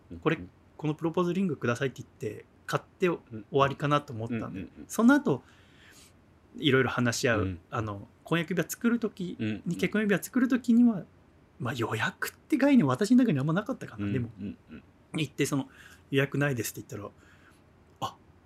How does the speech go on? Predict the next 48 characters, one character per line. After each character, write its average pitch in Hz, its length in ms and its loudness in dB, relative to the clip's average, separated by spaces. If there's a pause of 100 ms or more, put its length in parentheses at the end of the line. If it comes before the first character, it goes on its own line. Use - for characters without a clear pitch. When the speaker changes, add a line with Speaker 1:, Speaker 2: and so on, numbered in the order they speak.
(140)
Speaker 2:
予 139 120 -4
約 139 400 -6
な 151 100 0
い 151 40 0
ん - 20 0
で 123 60 -4
す - 140 -6
ね」 98 80 -4 (100)
<laughs> - 60 -16
み - 60 -16 (280)
た 123 80 -2
い 117 40 2
な。 123 60 4
Speaker 1:
お - 40 6
ー。 135 580 8
Speaker 2:
<laughs> - 20 6
あ 277 200 8 (100)
ー、 254 480 6
間 294 80 6
違 - 60 4
え - 40 -14
た 165 140 4
と 147 100 2
思 123 120 -2
っ - 20 -6
て。 - 160 0
Speaker 1:
は 107 100 4
い。 92 100 -6 (560)
Speaker 2:
で、 165 80 0
そ 156 120 4
こ 143 120 6
か 135 80 6
ら、 127 160 2 (520)
「で 196 120 4
も、 151 260 0
ち - 80 2
ょ 165 60 4
う - 20 2
ど、 143 280 2 (260)
あ 131 80 -6
の、 113 440 -6
空 139 100 0
い 120 40 -4
て 123 120 0
る 113 100 -4
担 123 160 -2
当 117 80 -2
者 107 180 -8